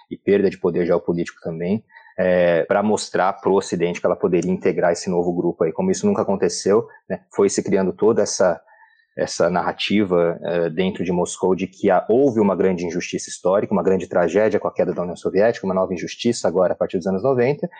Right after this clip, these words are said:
e nisso essa narrativa do Putin, é, e essas ações do Putin acabam se sustentando muito bem, porque ela já vem no bojo, né, de uma série de concepções que foram desenvolvidas desde o fim da Guerra Fria. Então isso que eu acho importante frisar. Não falar que existe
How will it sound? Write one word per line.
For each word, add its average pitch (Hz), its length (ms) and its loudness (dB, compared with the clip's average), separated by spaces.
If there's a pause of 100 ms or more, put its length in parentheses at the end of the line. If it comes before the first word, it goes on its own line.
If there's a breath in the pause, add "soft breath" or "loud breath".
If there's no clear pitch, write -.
(140 loud breath)
e 147 80 0
nisso 143 500 2 (340 soft breath)
essa 131 360 0
narrativa 107 440 0
do 92 120 0
Putin, - 500 -4
é, 90 260 2
e 95 120 2
essas 95 240 2
ações 110 360 0
do 110 80 -2
Putin 101 680 -2
acabam 107 340 -2
se 107 100 -6
sustentando 104 560 0
muito 107 220 2
bem, 123 220 2
porque - 160 -2
ela 110 120 4
já 104 140 2
vem 104 140 2
no 120 100 4
bojo, 110 580 2 (160)
né, 95 240 0
de 101 120 -6
uma 98 120 0
série 95 440 2
de 92 260 0
concepções - 640 -4
que - 60 -6
foram 92 160 2
desenvolvidas 92 560 0
desde 87 200 -2
o 87 40 -10
fim - 160 -8
da 90 80 -2
Guerra 95 240 -2
Fria. - 220 -14 (140)
Então 101 160 2
isso 135 160 0
que - 60 -4
eu - 80 -20
acho - 80 -6
importante 143 480 0
frisar. 110 320 0 (180 loud breath)
Não 135 320 2
falar 123 300 2
que - 160 -2
existe 101 480 -4